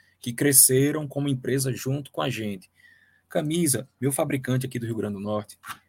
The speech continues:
é a Arte Camisetas. A qualidade da camisa dele é impecável.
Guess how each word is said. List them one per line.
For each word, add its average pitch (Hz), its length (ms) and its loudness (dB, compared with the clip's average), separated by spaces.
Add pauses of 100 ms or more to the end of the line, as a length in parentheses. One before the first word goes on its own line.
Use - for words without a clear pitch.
(140)
é 101 240 4
a 104 140 2
Arte 131 360 -2
Camisetas. 131 720 -4 (1600)
A - 40 -6
qualidade 175 420 0
da 170 60 2
camisa 143 320 -2
dele 127 300 0
é - 20 -2
impecável. 98 640 -8